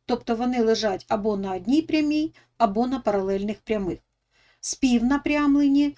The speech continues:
значить, паралельні і напрямок однаковий. Протилежно напрямлені, значить, е, напрямок різний, а вони паралельні.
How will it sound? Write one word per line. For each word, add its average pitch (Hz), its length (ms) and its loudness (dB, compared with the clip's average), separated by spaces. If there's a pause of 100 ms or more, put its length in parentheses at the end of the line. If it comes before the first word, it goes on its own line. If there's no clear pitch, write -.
значить, 233 400 -2
паралельні 233 720 2
і 233 80 -2
напрямок 202 560 -4
однаковий. 185 580 -8 (420)
Протилежно 240 720 0
напрямлені, 277 840 -2
значить, 214 540 -8 (460)
е, 202 400 -6 (420)
напрямок 202 680 -2
різний, 320 500 2 (480)
а 233 80 2
вони 202 280 -2
паралельні. 190 600 -4